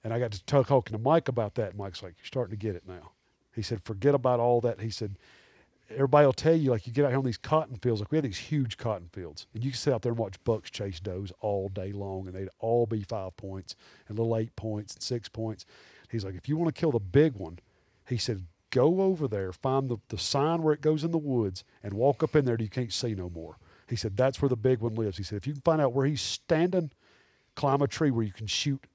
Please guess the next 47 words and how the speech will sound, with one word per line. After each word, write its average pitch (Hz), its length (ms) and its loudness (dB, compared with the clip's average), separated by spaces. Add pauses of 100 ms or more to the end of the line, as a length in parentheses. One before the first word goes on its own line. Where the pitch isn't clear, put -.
(120)
those 135 340 4
footprints." - 800 -4 (280)
He 120 80 -4
said, 107 160 -2
"I 127 40 4
don't 151 180 2
care 131 120 0
if - 100 -4
you 135 60 -8
can't 139 220 -2
see 135 140 -2
nothing 135 360 0
but 131 140 -2
them 135 140 0
hoof 120 260 -2
prints." - 400 -10 (1200)
I 107 40 -16
was 95 100 -14
like, 92 160 -16
"Okay." 143 280 -2
So 117 140 -2
that's 113 160 0
what 123 80 2
I 107 40 2
started 98 360 -2
doing. 87 340 -4 (140)
And 107 100 -6
it 104 80 -6
was 104 140 -6
just, - 340 -4 (680)
like 98 100 -10
Haynes 139 200 2
and 104 80 -6
Chase 143 240 2
said, 117 120 -2
"Make 117 100 0
the 113 80 -8
big 127 200 4
woods 113 240 0
small." 135 380 4
It 123 80 -2
was 113 140 -4
like, 113 220 2
make 127 160 2
the 107 100 -6
gigantic 127 720 2
areas, 117 560 2